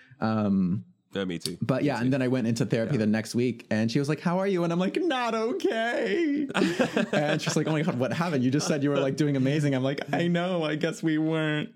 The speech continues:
Speaker 1: Um,
Speaker 2: I guess it was all fake. I'm, uh, yeah, no, I, I understand that. You know, and, and, and I like that, um, you've been able to translate this feely person thing into your music in an effective way.
Speaker 1: Thank you.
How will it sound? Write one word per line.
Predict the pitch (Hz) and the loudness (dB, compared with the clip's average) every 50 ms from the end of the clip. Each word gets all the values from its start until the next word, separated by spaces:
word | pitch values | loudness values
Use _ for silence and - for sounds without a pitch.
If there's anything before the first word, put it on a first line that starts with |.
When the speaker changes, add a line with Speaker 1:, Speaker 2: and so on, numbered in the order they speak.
| - 262 277 277 254 226 208 - - | -2 -2 0 0 0 0 -2 -2 -2
Speaker 1:
Um, | 123 135 135 131 131 123 127 123 123 123 120 120 123 | 0 0 0 2 2 2 2 2 2 2 2 2 2
Speaker 2:
I | 123 - | 0 -2
guess | - - - - 214 240 | -4 -6 -6 -6 -4 -4
it | 208 190 | -6 -4
was | 196 202 196 190 | -4 -4 -4 -4
all | 196 190 190 196 202 202 202 | -4 -2 -2 -2 -2 -4 -6
fake. | 196 - 185 185 190 196 196 190 - - | -8 -8 -6 -4 -4 -4 -4 -6 -8 -8
I'm, | 196 190 196 202 202 202 180 - | -8 -6 -6 -6 -6 -8 -8 -6
uh, | - 143 147 143 | -6 -6 -4 -4
yeah, | 147 143 135 127 | -2 -2 -2 -2
no, | 127 131 123 | -2 -2 0
I, | 120 120 | -2 -2
I | - - 113 110 | -2 -4 -4 -4
understand | 104 98 92 85 82 - - 78 78 76 76 | -4 -4 -4 -6 -8 -10 -12 -12 -12 -12 -12
that. | 73 76 76 - | -12 -14 -14 -10
You | - 107 117 | -6 -4 -2
know, | 131 135 123 - | -2 -2 -2 -2
and, | 110 110 113 98 | -4 -6 -6 -4
and, | 85 107 107 107 104 - | -4 -4 -4 -4 -6 -6
and | 107 107 110 | -6 -4 -4
I | 110 | -2
like | 110 110 113 117 - - - - | -2 -2 -2 -4 -6 -8 -8 -6
that, | 98 92 87 85 85 | -4 -4 -2 -2 -4
um, | 85 80 78 76 76 76 76 - - | -6 -6 -6 -8 -8 -10 -10 -10 -8
you've | 92 95 82 | -6 -6 -4
been | - 92 92 | -4 -4 -4
able | 101 98 92 87 | -4 -4 -6 -6
to | - 90 | -8 -8
translate | 78 - - - 98 92 92 87 85 90 90 85 - - | -10 -10 -8 -6 -6 -6 -6 -6 -6 -6 -6 -6 -8 -8
this | - 87 80 - - - - _ | -8 -8 -8 -8 -12 -18 -20 _
feely | - - - 98 98 92 92 92 | -16 -10 -8 -6 -6 -4 -4 -6
person | 82 - - 95 95 90 - - 82 82 | -6 -8 -10 -12 -12 -12 -12 -10 -10 -10
thing | 82 - 92 87 85 80 82 80 - _ _ _ _ _ _ _ _ - | -10 -8 -8 -6 -6 -6 -8 -10 -12 _ _ _ _ _ _ _ _ -8
into | 107 104 - - | -8 -6 -4 -4
your | 92 92 85 | -4 -4 -4
music | 85 87 90 90 87 87 82 90 | -4 -4 -6 -6 -8 -8 -8 -6
in | 85 85 | -6 -6
an | 82 85 | -6 -6
effective | 85 - - - - - - - 101 - | -8 -8 -10 -12 -12 -12 -12 -12 -12 -10
way. | - 98 101 95 104 104 104 - | -10 -10 -8 -8 -10 -10 -10 -6
Speaker 1:
Thank | - 143 131 135 131 | -4 -2 -2 -2 -2
you. | - - - - | -2 -4 -6 -6